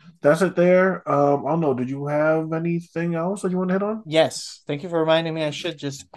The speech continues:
Speaker 2: like, plug the other show now. Check out
Speaker 1: Yeah,
Speaker 2: the
Speaker 1: yeah,
Speaker 2: other
Speaker 1: go ahead.
Speaker 2: podcast I've been doing. Um, it's called Heat Death of the Universe. I think you could find it on most places.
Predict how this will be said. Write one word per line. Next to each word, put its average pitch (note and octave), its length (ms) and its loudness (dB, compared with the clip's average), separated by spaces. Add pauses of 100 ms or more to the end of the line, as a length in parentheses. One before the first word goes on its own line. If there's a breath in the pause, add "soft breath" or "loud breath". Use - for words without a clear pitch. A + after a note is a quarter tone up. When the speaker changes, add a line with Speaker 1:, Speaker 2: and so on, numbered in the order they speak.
(220)
Speaker 2:
like, C3 300 -4
plug C3 280 -4
the B2+ 180 -6
other B2 260 -6
show C#3 320 -4
now. C3+ 340 -4
Check C3+ 260 -12
out F3+ 60 4
Speaker 1:
Yeah, - 140 -2
Speaker 2:
the C3 160 -8
Speaker 1:
yeah, - 60 -8
Speaker 2:
other C3 140 -6
Speaker 1:
go G#2+ 60 -8
ahead. C#3 240 -2
Speaker 2:
podcast D3 220 -4
I've C#3 100 -6
been C#3 220 -6
doing. C#3 560 -6
Um, A#2+ 340 -8
it's - 140 -20
called B2 200 -8
Heat - 260 -16
Death C#3 200 -6
of B2 140 -8
the A#2+ 100 -12
Universe. C3+ 580 -8
I B2+ 40 -10
think C3 140 -16
you A#2+ 80 -18
could A2+ 140 -14
find B2 260 -6
it A#2+ 220 -10
on A#2 180 -12
most A#2 200 -12
places. A#2+ 420 -12